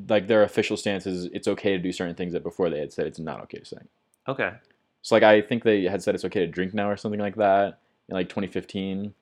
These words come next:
Speaker 2: Yeah.
Speaker 1: Even though, like, originally they were like, "Oh, if you drink, just straight to hell."
Speaker 2: Yeah.
Speaker 1: Now they're like, "Oh, well, maybe not. Not yet."
Speaker 2: <laughs>
Speaker 1: It's like there's different views that are always, like, changing and evolving.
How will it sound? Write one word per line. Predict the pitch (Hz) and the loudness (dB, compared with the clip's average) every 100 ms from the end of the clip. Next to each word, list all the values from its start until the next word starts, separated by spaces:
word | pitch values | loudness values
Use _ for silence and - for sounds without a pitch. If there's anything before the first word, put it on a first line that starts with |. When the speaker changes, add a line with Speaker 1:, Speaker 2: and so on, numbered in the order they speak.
| _ _ _ _ _ | _ _ _ _ _
Speaker 2:
Yeah. | 104 107 92 95 | -6 -2 -2 -2
Speaker 1:
Even | 117 104 | -2 2
though, | 101 | 4
like, | 95 90 - - _ _ | 4 2 -2 -14 _ _
originally | 117 127 120 117 | 6 8 6 2
they | 104 | 2
were | |
like, | 98 95 | 2 4
"Oh, | 110 | 2
if | 117 | 2
you | |
drink, | 107 101 85 | -2 -2 -2
just | - | -2
straight | 90 | -2
to | 82 | -2
hell." | 73 85 _ _ | -8 -14 _ _
Speaker 2:
Yeah. | 113 - - - _ _ | -8 -8 -12 -20 _ _
Speaker 1:
Now | 101 | 0
they're | 98 | 2
like, | 95 | 8
"Oh, | 131 156 123 | 12 12 12
well, | 117 | 12
maybe | 110 113 | 8 4
not. | 104 85 - _ - | 2 -2 -6 _ -16
Not | - 98 | -6 -2
yet." | 87 76 - - | -2 -2 -10 4
Speaker 2:
<laughs> | 170 - - - - - _ _ _ _ | 4 4 -6 -20 -20 -20 _ _ _ _
Speaker 1:
It's | - | 2
like | 104 | 4
there's | 107 95 | 4 2
different | 107 107 107 87 | 0 2 0 -2
views | 101 98 90 | 0 0 0
that | 92 | 0
are | 73 87 | 2 2
always, | 85 85 85 85 | 2 0 -4 -8
like, | 78 - - | -10 -12 -12
changing | 92 85 85 | -10 -8 -10
and | 82 | -10
evolving. | 80 87 85 80 80 | -2 -2 -2 -8 -14